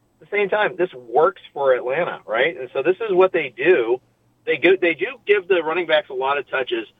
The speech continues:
I mean, I think y-, you've gotta be really nervous if you have Drake London, uh, because I, I don't think I was im-, super impressed with Desmond Ridder. But, you know,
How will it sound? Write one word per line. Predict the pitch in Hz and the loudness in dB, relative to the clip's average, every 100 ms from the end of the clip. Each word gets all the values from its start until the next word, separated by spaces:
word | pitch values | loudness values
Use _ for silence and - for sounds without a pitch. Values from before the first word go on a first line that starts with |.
| _ _ | _ _
I | |
mean, | 147 147 | -2 0
I | 143 | 0
think | 208 180 | 0 -4
y-, | 143 | -12
you've | 151 160 | -12 -2
gotta | 190 196 | 2 2
be | 180 151 | 0 2
really | 156 156 | 2 2
nervous | 143 175 202 - | 2 0 0 -6
if | 139 139 | -10 -2
you | 143 | 0
have | 120 | 0
Drake | 135 143 131 | 0 -2 -2
London, | 123 143 98 80 _ _ _ - | -2 -2 -4 -8 _ _ _ -2
uh, | 110 110 117 | 0 0 -2
because | 131 - 139 135 127 117 _ - | -6 -2 2 2 0 -6 _ -8
I, | 127 | -6
I | 120 131 | -2 -2
don't | 165 - _ - | -2 -8 _ -12
think | 165 | -4
I | 160 | 0
was | 139 127 | 0 -2
im-, | 123 - _ _ - | -8 -18 _ _ -16
super | 160 156 | -6 -4
impressed | 131 - 143 - | -2 -2 -2 -4
with | 127 | -4
Desmond | 135 135 123 110 | -2 0 -4 -2
Ridder. | 127 151 107 101 _ _ _ _ | 0 2 0 -4 _ _ _ _
But, | 135 - - | 0 0 -2
you | 156 | -2
know, | 165 170 | -2 -2